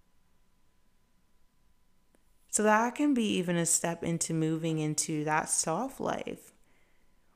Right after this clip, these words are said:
Or maybe it's evaluating what makes you feel good and what makes you not feel good.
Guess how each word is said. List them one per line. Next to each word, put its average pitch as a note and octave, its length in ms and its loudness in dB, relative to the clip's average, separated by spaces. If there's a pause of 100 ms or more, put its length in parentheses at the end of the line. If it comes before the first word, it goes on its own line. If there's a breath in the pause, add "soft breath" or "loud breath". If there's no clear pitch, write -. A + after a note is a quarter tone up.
(160)
Or F#3 140 2
maybe A3 540 4
it's A#3 260 0 (140)
evaluating F3+ 880 2
what E3+ 140 -2
makes D#3+ 320 -2
you F3 120 -6
feel F3 320 0
good G#3 160 0
and F#3+ 100 0
what F3+ 120 -2
makes D#3+ 340 -2
you E3 60 -2
not D3 360 -4
feel D#3+ 200 -4
good. - 320 -6